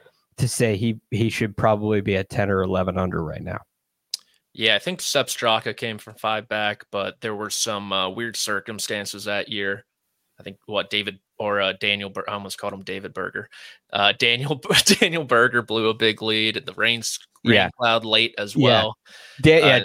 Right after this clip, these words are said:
Speaker 1: Daniel Berger looked like David Berger Sunday,
Speaker 2: <laughs> Yeah.
Speaker 1: um, <laughs> which was kinda out of the ordinary. And the
Speaker 2: Uh,
Speaker 1: rainstorm was one of the, eh, Sepp hit a second shot into that, uh,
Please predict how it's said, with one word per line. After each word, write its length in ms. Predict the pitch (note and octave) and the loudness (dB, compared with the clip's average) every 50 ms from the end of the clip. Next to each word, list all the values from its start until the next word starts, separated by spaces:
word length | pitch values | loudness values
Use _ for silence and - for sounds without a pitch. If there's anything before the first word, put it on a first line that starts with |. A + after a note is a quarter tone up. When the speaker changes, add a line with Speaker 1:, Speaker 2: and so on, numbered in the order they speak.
| - | 2
Speaker 1:
Daniel 220 | C#3+ E3 E3+ E3 D#3+ | 4 6 6 6 6
Berger 320 | C#3 D3 C#3 B2+ B2+ A#2+ | 6 6 6 6 4 4
looked 240 | A#2+ C3+ D#3 - - | 6 4 4 4 4
like 200 | B2+ A2 G#2 - | 4 2 4 2
David 300 | - A2 G#2+ F#2+ F#2+ F#2 | 2 2 2 2 0 0
Berger 380 | F#2 G2 F#2+ F#2 F#2 F2+ F2 E2+ | 0 0 0 0 0 0 -2 -2
Sunday, 560 | - - G2+ F#2 F2+ F2 E2+ E2 D2+ - - _ _ - - | 0 0 0 0 0 0 0 -2 -2 -4 -8 _ _ -10 -2
Speaker 2:
<laughs> 220 | - - G4+ - | 0 0 4 6
Yeah. 220 | G#4 - A3 G#3+ - G3+ | 4 4 6 2 0 -2
Speaker 1:
um, 80 | G3+ F#3+ - | -4 -6 -4
<laughs> 880 | A#2+ A2 - D3+ - - D#3 - A2+ - - - _ _ - - - - - | -4 -4 -2 -2 -2 0 0 0 -2 -2 -6 -10 _ _ -20 -12 -8 -2 0
which 280 | D#3 C3+ D3 - - | 2 2 2 2 2
was 280 | D3+ C3+ G#2 - - - - - - - - - - | 2 2 2 2 -4 -12 -14 -20 -20 -20 -20 -4 2
kinda 240 | - C3 B2+ B2 A#2 | 2 4 4 6 6
out 160 | A#2 A#2 A2+ | 6 6 6
of 60 | A2 | 4
the 140 | G#2 G#2 G2+ | 2 4 4
ordinary. 580 | G#2+ A2+ A2 G#2+ G#2 G2+ F#2+ F#2 F2 E2+ E2+ - _ _ _ _ _ _ _ _ - - - - - - - | 4 4 4 2 2 2 2 2 0 0 -2 -6 _ _ _ _ _ _ _ _ -14 -14 -14 -14 -16 -2 2
And 180 | - F3 F3+ F3+ | 4 4 6 6
the 40 | F#3 | 6
Speaker 2:
Uh, 40 | E3 | 6
Speaker 1:
rainstorm 680 | F#3+ A3+ B3 A#3 A3+ - _ - D3+ C3+ C3 B2 A#2 | 8 8 8 6 4 2 _ 2 4 6 6 6 6
was 280 | A#2 A#2 A2 G#2 - | 4 2 2 2 2
one 180 | C#3 C#3+ D3+ D3 | 4 6 6 6
of 120 | C3+ B2 | 4 2
the, 220 | A#2 A#2 A#2 G#2+ G2+ - _ _ _ - - _ _ _ _ _ _ _ _ _ - | 4 4 4 4 2 -2 _ _ _ -16 -16 _ _ _ _ _ _ _ _ _ -2
eh, 80 | E3+ - - _ _ _ _ _ - _ - | -2 -2 -2 _ _ _ _ _ -20 _ -2
Sepp 320 | - - A#3+ B3+ B3+ B3+ | 4 6 6 6 6 6
hit 140 | - A#3 A#3 | 8 8 8
a 100 | G#3 F3+ | 8 8
second 400 | - - - C#3+ B2+ - D#3 B2+ | 6 4 4 4 4 4 2 0
shot 320 | - - A#2 A2+ A#2 A#2+ A#2+ | 2 2 4 4 4 4 4
into 240 | A#2+ A#2 A#2+ A#2 A2+ | 2 2 2 2 2
that, 200 | A2+ A2+ A#2 - - - - _ _ _ _ _ | 4 2 2 0 -2 -6 -12 _ _ _ _ _
uh, 100 | - - | -6 -6